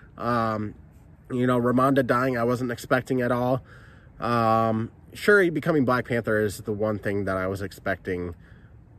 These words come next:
Like, I knew that was gonna happen. And most people from watching the trailer alone probably knew that was gonna happen. So that's not really a huge spoiler there, but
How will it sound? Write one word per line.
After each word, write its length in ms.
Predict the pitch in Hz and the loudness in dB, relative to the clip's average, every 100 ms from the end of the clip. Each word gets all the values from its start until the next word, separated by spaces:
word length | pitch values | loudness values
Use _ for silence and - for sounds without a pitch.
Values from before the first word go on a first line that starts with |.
| - - | -20 -20
Like, 380 | - 101 107 - - - - 107 | -12 -6 -6 -6 -14 -16 -14 -12
I 460 | - 87 87 135 | -8 -6 -2 0
knew 160 | 127 123 | 2 2
that 140 | 101 | -2
was 100 | 92 | -6
gonna 160 | - 90 | -8 -6
happen. 360 | 85 76 78 | -6 -8 -6
And 280 | 107 131 170 | -4 -2 2
most 260 | 190 202 - | 4 4 2
people 260 | 185 139 110 | -2 -2 -2
from 260 | 147 131 | 2 4
watching 320 | 123 127 - | 4 2 0
the 60 | 113 | -4
trailer 360 | - 127 113 98 | -2 -2 -2 -2
alone 400 | 90 104 95 90 | -4 -4 -4 -6
probably 280 | 92 87 | -6 -6
knew 160 | 87 87 | -6 -6
that 120 | 85 | -8
was 100 | 80 | -10
gonna 200 | - 85 | -10 -10
happen. 400 | 85 82 85 90 | -8 -10 -10 -12
So 200 | 90 107 | -6 -2
that's 240 | 123 143 156 | -2 -2 -4
not 180 | 131 | -4
really 220 | 123 120 104 | -4 -4 -6
a 40 | |
huge 360 | - 113 110 - | -6 -6 -6 -8
spoiler 440 | - 104 107 104 | -6 -4 -2 -4
there, 320 | 92 104 110 | -4 -2 -2
but 440 | 101 98 95 - | -2 -6 -8 -10